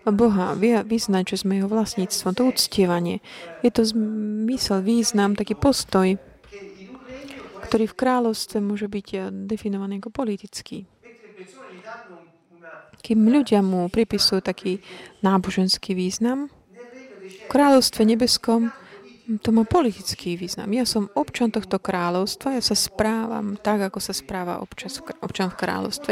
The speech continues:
Jednoduché. Nie t-, nemusíme stu-, študovať. Len vyz-,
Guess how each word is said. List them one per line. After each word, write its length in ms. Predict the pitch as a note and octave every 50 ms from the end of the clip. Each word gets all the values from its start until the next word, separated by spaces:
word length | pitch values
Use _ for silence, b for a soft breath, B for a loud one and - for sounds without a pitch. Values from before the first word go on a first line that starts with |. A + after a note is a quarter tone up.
| C#4 E4 E4+
Jednoduché. 560 | C#4 A3 F#3 E3+ F3 F3+ - - G3 G#3+ B B B B B B B B B B B _ A#3 A3+ A3+ B3 - - F#3+ F3+ - - - - _ _ - - - - - - -
Nie 160 | C4 C#4+ B3+
t-, 160 | - - - _ -
nemusíme 640 | - F3 F#3 G3+ A3 G#3 G3+ - - F3 F3 F3+ F3+
stu-, 320 | - - - - - F3
študovať. 800 | F#3 - - - - A3 G3+ G#3+ G3 F#3+ F3+ F3 E3+ - - - B B B B B B B B F3+ F3+ F3+ F#3 F#3+ F#3+ F3+ F3 E3 _ _ _ _ _ _ _ _ _ _ _ _ _ _ _ - - _ _ _ - D#4
Len 240 | E4 D#4+ C4+ A#3+
vyz-, 240 | A#3 A#3 A#3 A3 -